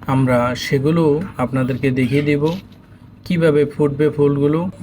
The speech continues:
বারোটার আগ থেকে আমরা কিন্তু অবস্থান করব ছাদের মধ্যে। তাহলে কিন্তু আমরা সম্পূর্ণ ভিডিওটি ক-, কমপ্লিট করতে পারবো কিভাবে ফুলগুলো ফুটতেছে। কারণ আজকে আসতে একটু লেট হয়ে গেছিল, এজন্য কিভাবে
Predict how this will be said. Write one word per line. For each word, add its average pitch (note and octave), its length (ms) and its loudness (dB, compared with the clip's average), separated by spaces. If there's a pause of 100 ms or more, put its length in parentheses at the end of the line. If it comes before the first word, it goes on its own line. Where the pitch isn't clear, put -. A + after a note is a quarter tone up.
বারোটার C3+ 520 2 (220)
আগ C3 80 -2 (140)
থেকে D3+ 220 0 (120)
আমরা C3+ 260 2
কিন্তু C3+ 220 0 (180)
অবস্থান B2+ 320 -2 (100)
করব C3+ 180 0 (140)
ছাদের C3 380 -2
মধ্যে। C3 280 0 (360)
তাহলে C#3 220 2 (100)
কিন্তু C#3 160 0 (100)
আমরা B2+ 220 2 (260)
সম্পূর্ণ C3+ 420 0 (580)
ভিডিওটি C3+ 380 0 (100)
ক-, C3+ 240 -2 (300)
কমপ্লিট C#3+ 460 -2
করতে D3+ 240 0 (100)
পারবো D3+ 220 2 (140)
কিভাবে C#3 320 2 (100)
ফুলগুলো C3+ 400 0 (220)
ফুটতেছে। D3 540 -2 (240)
কারণ C3 180 0 (100)
আজকে - 240 -4 (160)
আসতে - 320 -4
একটু - 140 -6 (100)
লেট C#3 240 2
হয়ে D3 200 4
গেছিল, D3+ 300 0 (500)
এজন্য C#3 260 0 (840)
কিভাবে C#3 340 2